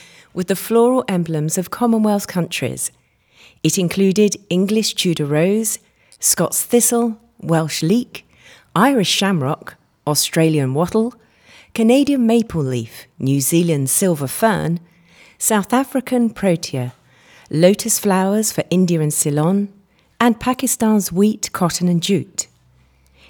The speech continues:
In nineteen fifty-three, the Queen and her husband embarked on a seven-month round-the-world tour, visiting thirteen countries and covering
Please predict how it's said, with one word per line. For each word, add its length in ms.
In 140
nineteen 400
fifty-three, 760
the 100
Queen 280
and 140
her 140
husband 500
embarked 540
on 100
a 60
seven-month 1200
round-the-world 760
tour, 400
visiting 440
thirteen 640
countries 480
and 100
covering 480